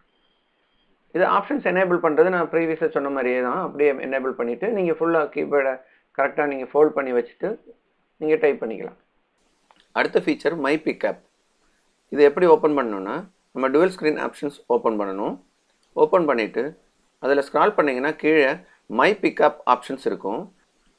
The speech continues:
அந்த ஆப்ஷன் scroll பண்ணி பார்த்தீங்கன்னா, நம்ம யூஸ் பண்ற எல்லா ஆப்பும் அதுல list ஆகும். அந்த list ஆகிற ஆப்ல நீங்க ரெகுலரா யூஸ் பண்ற app,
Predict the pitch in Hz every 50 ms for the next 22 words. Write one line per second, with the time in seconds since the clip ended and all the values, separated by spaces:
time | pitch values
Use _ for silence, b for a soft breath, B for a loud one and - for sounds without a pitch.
0 | _ _ - 139 131 139 147 160 180 - - - - - - - 156 170 175 175
1 | 180 170 151 143 135 123 117 123 120 123 131 131 127 123 127 127 131 147 175 180
2 | - 175 160 147 139 135 139 165 160 147 139 131 - - 117 117 120 - - 117
3 | 120 120 117 117 113 - - 180 123 92 82 - - _ _ _ _ _ _ _
4 | _ _ _ _ _ _ _ _ _ _ - - 113 120 123 120 117 131 160 -
5 | - 233 208 208 - 151 147 147 - - 143 147 147 139 139 139 139 135 127 139
6 | 151 175 208 220 196 196 185 165 165 156 - 165 147 131 131 127 120 117 - -
7 | -